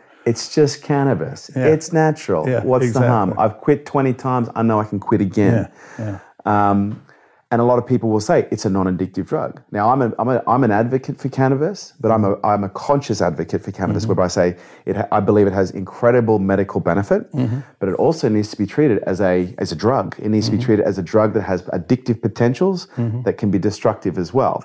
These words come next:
Speaker 1: And I
Speaker 2: Mm-hmm.
Speaker 1: think there needs to be a balanced opinion out
Speaker 2: Mm-hmm.
Speaker 1: there,
Speaker 2: I agree.
Speaker 1: which I think is, is very much lacking.
Speaker 2: Mm-hmm.
Speaker 1: Um, but I'm curious, from your perspective, from a treatment perspective, have you seen with the, the, the increase in availability of cannabis, um,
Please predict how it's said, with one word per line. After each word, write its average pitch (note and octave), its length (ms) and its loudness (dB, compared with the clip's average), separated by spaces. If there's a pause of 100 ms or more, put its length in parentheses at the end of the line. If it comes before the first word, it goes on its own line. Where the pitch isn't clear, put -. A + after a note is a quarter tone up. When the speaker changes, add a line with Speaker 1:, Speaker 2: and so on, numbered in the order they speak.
Speaker 1:
And G#2+ 160 -2
I F#2+ 40 2
Speaker 2:
Mm-hmm. - 80 -4
Speaker 1:
think A#2+ 100 -2
there G#2 100 0
needs A2 220 2
to - 80 -12
be G2 80 2
a F#2+ 60 4
balanced G2+ 420 0
opinion F#2+ 400 0
out C#3+ 160 2
Speaker 2:
Mm-hmm. F2+ 100 -2
Speaker 1:
there, - 300 -4
Speaker 2:
I A#2 80 2
agree. A2+ 180 0
Speaker 1:
which G2+ 160 2
I G2+ 80 2
think G#2 220 -2
is, F2+ 120 -4
is F2+ 200 -6
very G2+ 240 2
much F#2 200 -2
lacking. G2 420 -2
Speaker 2:
Mm-hmm. - 600 -10
Speaker 1:
Um, G#2 280 0
but A2+ 120 0
I'm D3 200 2
curious, C3+ 300 0
from G2+ 160 -4
your A#2+ 280 2
perspective, G#2+ 580 -2
from F#2 140 -2
a F2+ 40 -2
treatment F3 500 0
perspective, G2+ 500 -4
have A#2 180 2
you A#2 80 2
seen A2+ 420 2
with G#2 180 -2
the, G2 280 2 (420)
the, G2+ 180 2
the F#2+ 220 0
increase B2 380 0
in A2+ 60 -2
availability G#2 800 2
of - 160 -2
cannabis, G2 680 -2
um, F#2 440 2